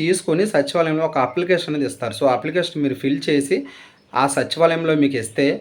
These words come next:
ఆ సచివాలయం నుంచి అది పైకి అయితే దాన్ని పంపించడం అయితే జరుగుతుంది.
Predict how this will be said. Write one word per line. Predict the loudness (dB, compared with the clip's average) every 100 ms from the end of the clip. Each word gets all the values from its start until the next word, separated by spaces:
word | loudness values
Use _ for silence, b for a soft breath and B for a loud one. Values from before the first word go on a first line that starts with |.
| B B 0
ఆ | 2
సచివాలయం | 2 0 0 0 0 0
నుంచి | -2 2 4
అది | 2 0
పైకి | 2 2 2
అయితే | 2 2 2
దాన్ని | 2 0 0
పంపించడం | -2 -4 -2 0 0
అయితే | 0 -2
జరుగుతుంది. | -2 -4 -6 -6